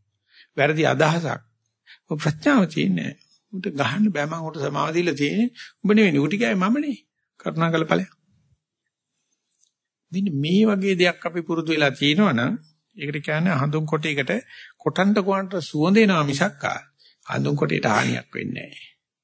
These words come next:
අපි හිතන්නේ එවනේ ඒ බමුණට දෙකක් උගන්වන්න ඕන. නිකම්ම නිකම් පිටින් පාත යන අහිංසක හාමුදුරන් දෙකක් ගැහුවා නම් උන්ට ගහන්න ඕනේ. ඉතින් අර වෙච්චි කර්ම පැත්තක අලුතෙන් කර්ම රාශියක් රැස් කරනවා. ඒ නිසා මේ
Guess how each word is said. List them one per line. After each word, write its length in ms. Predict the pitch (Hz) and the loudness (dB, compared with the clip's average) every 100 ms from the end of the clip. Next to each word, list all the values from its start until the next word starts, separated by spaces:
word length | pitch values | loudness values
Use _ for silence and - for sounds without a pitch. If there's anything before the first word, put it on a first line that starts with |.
| _ _ _ - | _ _ _ -12
අපි 180 | 139 143 | -2 4
හිතන්නේ 420 | 202 196 175 170 | 4 4 0 0
එවනේ 300 | 156 147 151 | -2 -4 -4
ඒ 180 | 139 139 | -4 -4
බමුණට 420 | 139 147 147 147 | -4 -6 -6 -6
දෙකක් 160 | 143 147 | -2 0
උගන්වන්න 360 | 160 135 131 107 92 | 2 2 0 -2 -6
ඕන. 180 | - _ _ _ _ _ _ _ | -12 _ _ _ _ _ _ _
නිකම්ම 300 | 127 120 135 143 | -14 -10 -6 -4
නිකම් 280 | 139 139 | -2 -2
පිටින් 260 | 135 143 131 | -4 -12 -4
පාත 220 | 131 139 | -2 0
යන 100 | 139 | 0
අහිංසක 340 | 135 135 147 139 | -2 -4 -6 -2
හාමුදුරන් 420 | 127 143 139 143 | -2 -4 -8 -8
දෙකක් 160 | 143 143 | -8 -6
ගැහුවා 360 | 131 131 165 | -6 -2 0
නම් 160 | 151 202 _ _ - _ _ _ - | 0 -4 _ _ -20 _ _ _ -8
උන්ට 140 | 160 160 | -2 0
ගහන්න 300 | 147 127 - | 0 -2 -6
ඕනේ. 280 | 95 - - _ _ - | -10 -18 -20 _ _ -8
ඉතින් 180 | 151 147 | -2 0
අර 100 | 127 | 0
වෙච්චි 340 | 123 135 - 185 | 0 -2 -4 -2
කර්ම 300 | 151 143 131 | 0 0 -2
පැත්තක 460 | 131 127 - 226 107 85 - - - | -2 -2 0 0 0 -10 -18 -18 -6
අලුතෙන් 320 | 139 143 143 | -4 -2 -2
කර්ම 200 | 139 135 | -2 -2
රාශියක් 500 | 147 143 139 - - | -2 0 -2 -4 -6
රැස් 180 | - - | -8 -10
කරනවා. 340 | - - 131 _ _ _ _ - | -12 -16 -16 _ _ _ _ -6
ඒ 220 | 147 170 | 0 0
නිසා 320 | 156 131 143 | 0 0 -2
මේ 220 | 135 113 | 0 -2